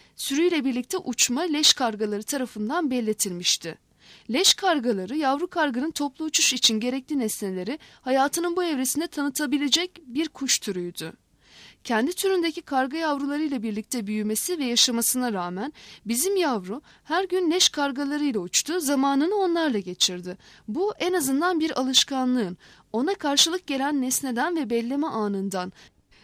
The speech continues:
yani etkilenim anından bağımsız olduğunun kanıtlanmasıdır. Üreme alışkanlıklarının nesnelerini izleyeceği kritik dönemde karga yavrusu diğer karga yavrularının arasında yaşıyordu. Böylece bizim karga çiftleşme isteğini diğer karga yavrularına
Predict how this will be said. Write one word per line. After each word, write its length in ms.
yani 440
etkilenim 640
anından 540
bağımsız 400
olduğunun 380
kanıtlanmasıdır. 1000
Üreme 320
alışkanlıklarının 1300
nesnelerini 720
izleyeceği 600
kritik 420
dönemde 360
karga 380
yavrusu 540
diğer 300
karga 320
yavrularının 580
arasında 480
yaşıyordu. 680
Böylece 400
bizim 260
karga 400
çiftleşme 580
isteğini 480
diğer 280
karga 300
yavrularına 640